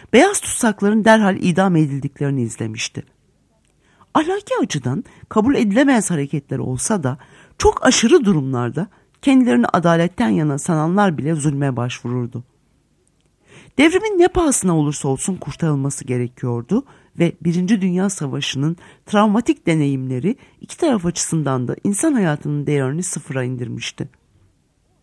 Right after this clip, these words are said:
Ne var ki o aşama çok geride kalmıştı.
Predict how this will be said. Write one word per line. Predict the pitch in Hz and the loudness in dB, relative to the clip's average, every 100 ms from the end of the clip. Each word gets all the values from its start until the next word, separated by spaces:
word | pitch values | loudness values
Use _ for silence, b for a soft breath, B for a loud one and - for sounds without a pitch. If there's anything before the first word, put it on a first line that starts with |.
| _ _ _ _ _ _ _ _ _ b b b b 269 | _ _ _ _ _ _ _ _ _ b b b b 4
Ne | 381 | 6
var | 440 453 - | 6 2 0
ki | 185 b b _ | -2 b b _
o | 320 349 | 4 6
aşama | 247 208 170 226 | 6 2 2 0
çok | - 247 - | 0 -2 0
geride | 165 151 156 151 | 0 2 0 -4
kalmıştı. | - 120 110 120 - 117 | -6 -6 -6 -6 -6 -8